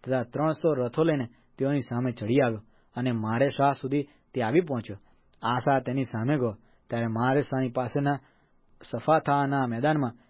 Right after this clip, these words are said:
તેઓએ વ્યૂહ રચ્યો. આસાએ પોતાના દેવ યહોવાને વિનંતી કરી કે, "હે યહોવા,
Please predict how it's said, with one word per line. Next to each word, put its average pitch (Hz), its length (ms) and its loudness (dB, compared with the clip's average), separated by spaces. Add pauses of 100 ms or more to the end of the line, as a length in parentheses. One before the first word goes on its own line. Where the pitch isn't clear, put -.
(140)
તેઓએ 127 240 2
વ્યૂહ 117 240 0
રચ્યો. 135 340 0 (380)
આસાએ 131 400 2
પોતાના 131 380 -2
દેવ 131 180 2
યહોવાને 127 420 0
વિનંતી 143 360 0
કરી 120 200 -2 (340)
કે, 113 100 -8
"હે 127 300 2
યહોવા, 170 420 4